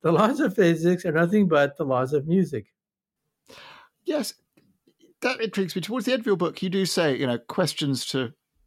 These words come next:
Speaker 2: you know, stump a quantum physicist. And one of them you have that's most fertile, I think, is the question of,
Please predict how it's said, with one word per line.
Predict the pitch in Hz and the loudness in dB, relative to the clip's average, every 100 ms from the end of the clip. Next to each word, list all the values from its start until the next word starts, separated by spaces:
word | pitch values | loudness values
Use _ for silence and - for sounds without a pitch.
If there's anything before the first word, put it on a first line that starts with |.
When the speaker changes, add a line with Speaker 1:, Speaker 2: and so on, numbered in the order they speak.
| _ | _
Speaker 2:
you | 131 | -6
know, | 113 | -6
stump | 143 - 139 117 104 | -6 -6 -2 -2 -2
a | 110 | -6
quantum | - 107 117 104 | -4 -4 -4 -4
physicist. | 123 110 113 110 - | -4 -4 -4 -6 -2
And | 175 143 - | -4 -4 -4
one | 151 165 196 | -2 0 0
of | |
them | 175 | 0
you | 143 | 0
have | 123 123 | 0 -2
that's | 127 131 | -4 -4
most | 170 170 - _ _ _ _ _ _ _ - | -4 -4 -6 _ _ _ _ _ _ _ -2
fertile, | 139 117 113 113 | -2 0 -4 -6
I | |
think, | 120 135 143 | -6 -6 -6
is | 135 | -8
the | |
question | 170 156 - | -6 -6 -6
of, | 147 | -8